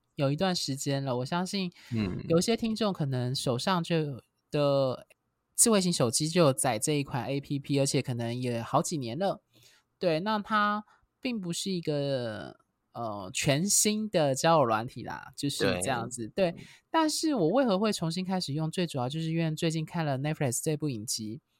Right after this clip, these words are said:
Speaker 1: 那我其实三四年前就有用了。那我觉得 Tinder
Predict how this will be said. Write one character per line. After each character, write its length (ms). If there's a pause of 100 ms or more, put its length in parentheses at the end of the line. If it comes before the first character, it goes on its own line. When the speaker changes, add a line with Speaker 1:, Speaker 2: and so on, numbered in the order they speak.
(140)
Speaker 1:
那 120
我 120
其 180
实 60
三 280
四 220
年 160
前 180
就 140
有 100
用 260
了。 240 (600)
那 120
我 100
觉 160
得 100
Tinder 920